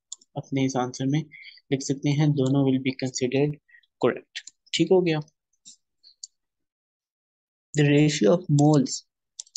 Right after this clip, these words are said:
of N A N O three to N A N O two is one, क्या मतलब? इसका ये मतलब नहीं हो गया कि ये आपके पास एन ए एन ओ थ्री है, ये, ये भी टू है, ये भी टू है, तो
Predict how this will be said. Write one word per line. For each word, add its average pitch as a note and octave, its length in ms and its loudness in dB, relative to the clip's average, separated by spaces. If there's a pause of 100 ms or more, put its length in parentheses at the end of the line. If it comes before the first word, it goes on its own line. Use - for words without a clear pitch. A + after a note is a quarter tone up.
(520)
of C#3+ 260 2
N D#3 200 4
A D#3 80 4
N D3+ 100 6
O D3 80 4
three D3+ 200 2
to D#3 160 2
N D3 140 2
A D3 100 2
N C#3 120 -4
O C3 40 -2
two C#3+ 240 2
is B2+ 160 -4
one, B2+ 180 -2 (120)
क्या D3+ 180 2
मतलब? - 340 -6 (1700)
इसका D#3 280 -2
ये D3 260 4
मतलब C3+ 480 2
नहीं F#3 140 2
हो E3 220 4
गया D3 180 0 (480)
कि D3 80 2
ये C#3+ 160 2
आपके D3+ 240 -2
पास D3 340 0
एन C#3+ 120 0
ए D3 80 2
एन C#3+ 120 2
ओ C#3 40 0
थ्री D3 240 -2
है, D3+ 120 4
ये, C3+ 360 0
ये C#3+ 200 2
भी D#3+ 140 4
टू D#3 240 4
है, D3+ 180 0
ये C#3+ 160 4
भी C#3 100 4
टू - 240 -2
है, - 60 -2
तो - 180 -8